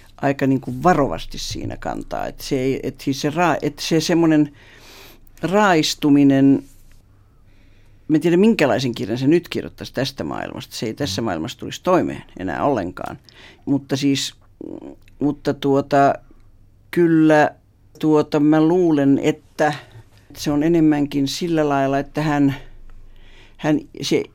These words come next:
Speaker 1: ei se siis se raistuminen ole sillä lailla niin, niin olennainen, joka häntä on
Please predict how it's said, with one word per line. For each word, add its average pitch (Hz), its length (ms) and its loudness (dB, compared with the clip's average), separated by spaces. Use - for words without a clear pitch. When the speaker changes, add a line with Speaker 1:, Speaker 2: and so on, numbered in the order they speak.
Speaker 1:
ei 170 200 0
se 170 160 -2
siis 170 200 -8
se 190 80 -4
raistuminen 135 840 -2
ole 123 160 -6
sillä 135 380 -8
lailla 139 280 -2
niin, 127 320 -2
niin 131 240 0
olennainen, 123 840 -4
joka 127 200 -6
häntä 135 260 -4
on 123 100 -8